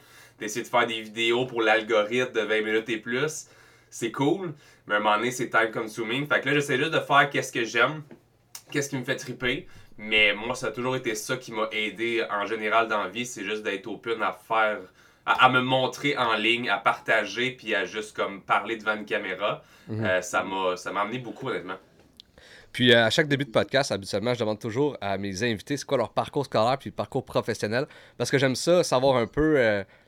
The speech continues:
Speaker 2: le background d'un entrepreneur. Ils ont souvent des, des backgrounds atypiques. Donc, j'aimerais ça savoir
Speaker 1: Ouais.
Speaker 2: un peu c'est quoi ton parcours scolaire puis, euh, professionnel avant de faire ce que tu fais en ce moment.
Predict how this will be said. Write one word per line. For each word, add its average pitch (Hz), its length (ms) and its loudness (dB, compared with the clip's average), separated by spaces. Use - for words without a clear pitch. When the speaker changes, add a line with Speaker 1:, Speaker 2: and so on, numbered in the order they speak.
Speaker 2:
le 104 120 2
background 123 440 4
d'un 120 120 2
entrepreneur. 113 520 0
Ils 123 60 0
ont 101 80 0
souvent 117 280 -2
des, 98 480 0
des 98 180 -6
backgrounds 110 400 0
atypiques. 135 480 -4
Donc, 110 120 0
j'aimerais 110 240 0
ça 151 80 -4
savoir 123 220 4
Speaker 1:
Ouais. 113 60 6
Speaker 2:
un - 40 0
peu 147 80 2
c'est - 80 -4
quoi 131 120 0
ton 107 140 2
parcours 113 280 -2
scolaire 120 280 0
puis, 104 260 -4
euh, 92 40 2
professionnel 120 460 -2
avant 120 200 2
de 123 40 -2
faire 123 180 0
ce - 60 -12
que 101 60 -2
tu - 80 -16
fais 107 80 -6
en 98 60 -4
ce - 100 -12
moment. 92 160 -10